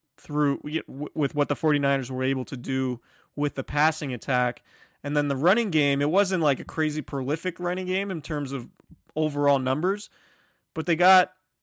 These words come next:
a hundred twelve yards and twenty-two carries, which is a five point one yard clip. Um, I mean, I, I don't,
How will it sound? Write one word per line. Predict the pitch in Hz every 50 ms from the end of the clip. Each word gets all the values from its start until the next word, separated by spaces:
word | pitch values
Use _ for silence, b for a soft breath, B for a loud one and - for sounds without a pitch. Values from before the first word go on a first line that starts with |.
| _ _ _ _ -
a | 165
hundred | 135 175 190 190 185 180 151
twelve | 156 165 156 147 151
yards | 156 151 151 131 143
and | 135
twenty-two | - 156 147 143 131 - - 156 139
carries, | - - 165 165 151 139 127 127 120 - -
which | 147 131 -
is | 135 123 120
a | 131 - -
five | - 147 139 139 -
point | - 147 139 131
one | 139 131 131
yard | 127 123 123 113 -
clip. | - - 143 135 127 - - _ b b b b b b b b b b
Um, | - 135 127 127 123 120 117 120 120 - _ _ _ _ _ _ - _ _ _ _ _ _ _ _ _ _ _ _ _ _ _ _
I | 143
mean, | 147 143 143 143
I, | 151 156 151 -
I | - 160 165
don't, | 175 175 165